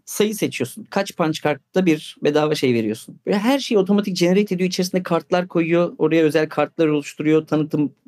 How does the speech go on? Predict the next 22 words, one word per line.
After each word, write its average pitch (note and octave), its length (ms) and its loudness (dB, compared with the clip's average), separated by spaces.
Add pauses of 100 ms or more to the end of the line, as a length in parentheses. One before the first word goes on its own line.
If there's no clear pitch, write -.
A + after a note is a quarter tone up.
(120)
şeyleri D#3 360 -4
oluşturuyor D3+ 460 -2
vesaire D3 420 2
vesaire. C#3+ 460 0 (340)
Yine F3 140 6
automated, F3+ 480 0 (220)
automated E3 600 -2 (500)
işte, C#3+ 520 0
e, B2 560 2
firma F#3 240 0
ka-, - 340 -4
firma E3+ 380 0
punch F3 240 -2
kartları D3 440 0
ve, E3+ 260 0 (800)
e, C3+ 300 2 (360)
tanıtım D#3 500 0 (360)
broşürleri C#3+ 460 0
oluşturan F3+ 420 0 (400)
bir - 40 -2
şeye F3+ 240 2
çevirdim. B2 460 0